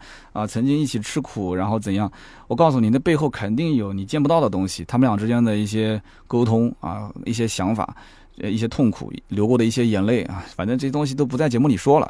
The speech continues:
反正大家知道就可以了，多多理解啊。音频肯定是保质保量的，周三、周六每次两更。而且呢，我们最近也是接到一些商业啊，后期呢，我们，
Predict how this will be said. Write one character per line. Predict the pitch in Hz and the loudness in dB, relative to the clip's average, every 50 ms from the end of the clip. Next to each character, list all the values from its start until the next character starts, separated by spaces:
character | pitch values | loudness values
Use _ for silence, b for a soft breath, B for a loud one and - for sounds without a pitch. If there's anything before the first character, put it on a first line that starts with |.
| - | -4
反 | - 101 104 | -4 -2 2
正 | |
大 | 117 120 | 4 4
家 | 131 139 | 4 4
知 | 135 151 | 4 4
道 | 151 151 127 | 4 4 4
就 | 110 104 | 4 0
可 | - - 95 | -2 0 0
以 | 98 95 | 0 0
了， | 82 76 B B B B B | -2 -4 B B B B B
多 | - 170 | 4 8
多 | 175 175 175 | 8 8 8
理 | 151 139 | 8 6
解 | 147 127 120 90 - - | 4 4 0 0 0 -2
啊。 | - 101 - | 0 0 2
音 | - 214 247 | 6 8 8
频 | 277 180 131 127 127 | 8 8 8 4 0
肯 | - - 92 | 0 -2 0
定 | 98 107 | 0 0
是 | 104 98 101 | 0 -2 -4
保 | - 95 95 | -4 -4 -2
质 | 101 117 | -2 0
保 | 104 92 | 0 0
量 | 95 104 107 101 | 2 2 2 2
的， | 95 92 | 2 0
周 | 85 107 107 | 0 -2 -2
三、 | 107 107 107 | 0 0 0
周 | 110 107 | 0 0
六 | 104 104 95 - | 0 0 -2 -2
每 | 95 120 117 113 | -2 -4 -4 -2
次 | - 120 | -2 -2
两 | 107 98 87 95 | -2 0 -2 0
更。 | 104 107 107 B B B B B B B | 0 -2 -2 B B B B B B B
而 | 113 117 | 2 4
且 | 110 113 | 4 6
呢， | 110 107 107 107 107 104 101 b b b b b | 4 4 4 4 2 0 0 b b b b b
我 | 95 | -2
们 | 95 101 | -2 -2
最 | - 117 | -2 0
近 | 113 117 | 0 0
也 | 104 | 0
是 | 92 95 | -2 -4
接 | 90 - 110 | -2 -2 -2
到 | 107 107 104 101 | -2 0 0 -2
一 | 98 | -2
些 | 98 104 101 | -2 -2 -4
商 | 101 - 135 | -2 0 0
业 | 160 180 - - - - | 0 -2 -4 -6 -10 -14
啊， | - 95 98 95 - | -12 -12 -12 -12 -10
后 | - - 139 123 | -2 0 0 2
期 | 107 - 131 | 4 4 2
呢， | 127 117 101 | 2 2 2
我 | 90 92 | 0 0
们， | 95 104 110 113 | 0 0 -2 -2